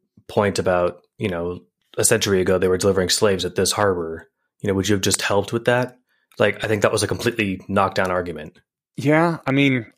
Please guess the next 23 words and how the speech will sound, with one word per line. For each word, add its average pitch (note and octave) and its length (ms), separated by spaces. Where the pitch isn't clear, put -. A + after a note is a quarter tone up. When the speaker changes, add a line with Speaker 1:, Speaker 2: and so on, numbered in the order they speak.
Speaker 2:
on C3 140
the B2 80
slavery C#3+ 460
front, C3+ 380
I A2+ 80
kind B2+ 260
of B2 100
agree, A#2 360
but G#2 240
honestly, C3 440
I A#2+ 120
think, - 420
I A#2 80
think C#3+ 460
the G#2 80
Metropolitan A#2+ 580
Man A#2 160
Superman G#2+ 480
was G2 160
probably C#3 360
the A#2+ 120
best G#2 420
Superman G2+ 560